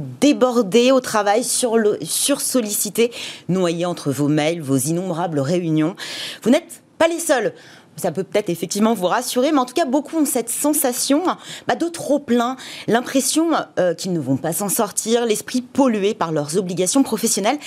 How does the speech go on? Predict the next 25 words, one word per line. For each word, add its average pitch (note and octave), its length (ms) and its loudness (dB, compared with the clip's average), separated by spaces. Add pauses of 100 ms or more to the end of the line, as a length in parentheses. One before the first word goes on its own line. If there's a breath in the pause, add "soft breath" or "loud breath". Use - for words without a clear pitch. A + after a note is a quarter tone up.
(360 loud breath)
C'est D#3+ 100 -8
ce - 60 -10
qu'on E3+ 100 -2
appelle G3 200 0
effectivement E3+ 500 -4 (300 loud breath)
la C3+ 120 -4
charge A3+ 360 -2 (200)
professionnelle, A#3+ 840 2 (200 loud breath)
charge C#4 340 0
mentale. E3 380 2 (280 loud breath)
Une A3 80 4
charge C#4+ 240 0
qui C4 100 -2
s'abat A3+ 380 0 (420 loud breath)
aussi D4 220 0
bien D#4 180 4
à - 20 0
distance A#3+ 500 -2 (120)
qu'en E4+ 140 2
présentiel C#4 640 2
et D#4 80 2
qui - 160 0
empoisonne C4 560 2 (320 loud breath)
notre C#3+ 220 -4
quotidien, G3 720 0